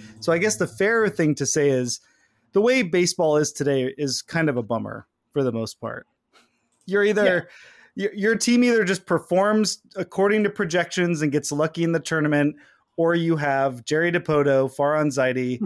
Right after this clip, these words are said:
Speaker 2: <laughs>
Speaker 1: and the Toronto Blue Jays, you know, and if you're the Tampa Bay Rays in the World Series, like, just doing these things that just make you scratch your head and bum you out.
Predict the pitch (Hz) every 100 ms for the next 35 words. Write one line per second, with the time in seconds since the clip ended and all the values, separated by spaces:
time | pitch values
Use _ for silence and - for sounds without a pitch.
0 | - _ _ - 127 135 123 143 - 160
1 | 160 160 135 151 139 139 135 131 123 -
2 | - _ _ _ - 135 120 113 120 120
3 | 123 - 147 151 139 131 170 156 151 160
4 | 151 160 151 156 147 151 147 127 143 131
5 | 131 117 127 123 185 - 190 196 185 180
6 | 165 165 156 151 143 - 156 - - _
7 | _ 180 180 196 - 180 175 165 156 151
8 | 147 143 131 143 139 131 123 120 123